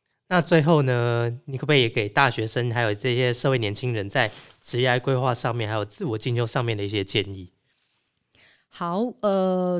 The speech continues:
Speaker 2: 在职业规划这件事情，我个人是比较顺其自然，跟着感觉走。好，那我认为是能力到了，眼界宽了，机会来了，环境允许了，你就能够水到渠成。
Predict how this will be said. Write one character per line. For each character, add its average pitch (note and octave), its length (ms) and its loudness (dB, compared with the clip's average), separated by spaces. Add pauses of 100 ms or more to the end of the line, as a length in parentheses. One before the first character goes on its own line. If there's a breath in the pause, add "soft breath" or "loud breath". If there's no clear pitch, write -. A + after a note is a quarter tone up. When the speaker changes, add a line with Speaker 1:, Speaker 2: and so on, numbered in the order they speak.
(120)
Speaker 2:
在 E4 360 2
职 A#3 200 2
业 B3 120 6
规 D4 160 4
划 D4 160 2
这 C4+ 160 0
件 A#3+ 200 0
事 A3+ 200 0
情， D#3 360 -8 (880 soft breath)
我 A3+ 160 4
个 G4+ 180 8
人 F#3+ 300 6
是 C4+ 180 0
比 F3 160 -2
较 F#3 460 4
顺 A#3 260 4
其 F3+ 160 -2
自 G3 220 -2
然， E3+ 200 0
跟 G3 160 2
着 G3 80 4
感 C#3+ 220 -6
觉 D3+ 160 -8
走。 - 320 -10 (160)
好， - 180 -10
那 G#3 140 2
我 E3+ 140 0
认 B3 180 6
为 G3+ 100 4
是 F#3+ 320 4 (220)
能 A3+ 160 2
力 E4 100 6
到 C#4+ 280 6
了， E3 240 0 (160)
眼 F3+ 160 2
界 A3 180 4
宽 G#3 320 0
了， F3+ 220 2 (420)
机 D#4+ 160 2
会 E4+ 180 6
来 E3 200 4
了， D#3+ 200 -4 (500)
环 F#3 220 4
境 G#3+ 340 2
允 A#3 200 6
许 F3+ 220 0
了， A#2+ 160 -12 (160)
你 F3+ 80 -14
就 A#3 100 2
能 F3 140 2
够 F#3+ 120 2
水 E3 260 -2
到 E3+ 220 -2
渠 C3+ 220 -12
成。 - 240 -8